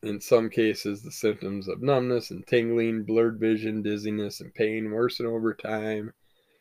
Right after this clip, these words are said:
It's also common for people with M S to gain weight due to their symptoms. It's important to try and reach a moderate weight and maintain it. Being overweight or underweight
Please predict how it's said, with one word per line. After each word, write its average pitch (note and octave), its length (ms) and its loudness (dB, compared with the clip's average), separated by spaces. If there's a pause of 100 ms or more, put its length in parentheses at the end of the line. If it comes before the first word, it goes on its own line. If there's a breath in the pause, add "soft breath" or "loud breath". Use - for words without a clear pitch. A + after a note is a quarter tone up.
(720)
It's - 180 -4
also G#2+ 300 6
common G#2+ 460 0
for - 160 -12
people G#2 320 -2
with G2 160 0
M G#2 180 -2
S G2+ 240 -4
to - 100 -20
gain G2 400 -2
weight B2 220 4 (380)
due G2+ 240 -2
to F#2+ 100 -4
their F#2 220 2
symptoms. B2+ 920 0
It's - 180 -16
important F#2+ 480 2
to F2 60 -6
try G2 300 -2
and F#2+ 200 -2
reach G2+ 260 -2
a - 80 -6
moderate G#2+ 540 2
weight A#2 300 4 (100)
and F2+ 180 -12
maintain F2+ 560 -4
it. C3+ 160 -2 (760)
Being G2 320 -4
overweight G2+ 680 2
or F#2+ 200 -2
underweight G2+ 640 0